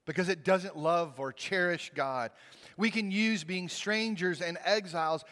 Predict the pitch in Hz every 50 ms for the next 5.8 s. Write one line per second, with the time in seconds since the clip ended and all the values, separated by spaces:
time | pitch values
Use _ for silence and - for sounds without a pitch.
0 | - - - 151 180 190 180 185 196 196 170 - - - 202 196 185 - - -
1 | 196 196 180 202 170 139 147 135 156 185 208 233 233 233 226 - - 175 160 147
2 | 135 135 127 113 117 110 104 101 95 95 95 _ _ _ _ _ _ _ _ _
3 | _ _ - 196 196 196 202 196 - 208 185 180 208 208 214 208 202 208 - 202
4 | 190 - - - 214 214 208 214 208 190 175 170 - - 147 170 175 180 185 196
5 | 196 190 190 - - - - - 185 180 180 185 185 160 147